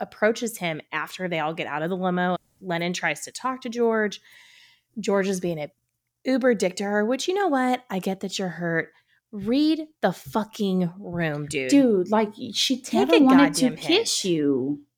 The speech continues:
Speaker 1: No, not even for a second. If we could all feel the tension through the book,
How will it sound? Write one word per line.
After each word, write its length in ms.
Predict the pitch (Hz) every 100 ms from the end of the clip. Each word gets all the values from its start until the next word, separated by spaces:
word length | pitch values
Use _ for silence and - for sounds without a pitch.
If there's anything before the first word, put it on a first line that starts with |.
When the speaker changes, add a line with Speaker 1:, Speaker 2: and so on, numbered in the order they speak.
| -
Speaker 1:
No, 440 | 196 175 - 196 _ _ _ _ _ _
not 360 | 214 196 185 185
even 220 | 180 185
for 180 | - 156
a 60 | 151
second. 380 | - - 135 - _ _ - -
If 180 | 185 185
we 180 | 202 208
could 140 | 240
all 140 | 262 254
feel 240 | - 240
the 100 | 247
tension 760 | 240 247 247 262 254 254 254 262 _ _ _ _
through 300 | - 190 214
the 80 | 196
book, 480 | 165 175 220 247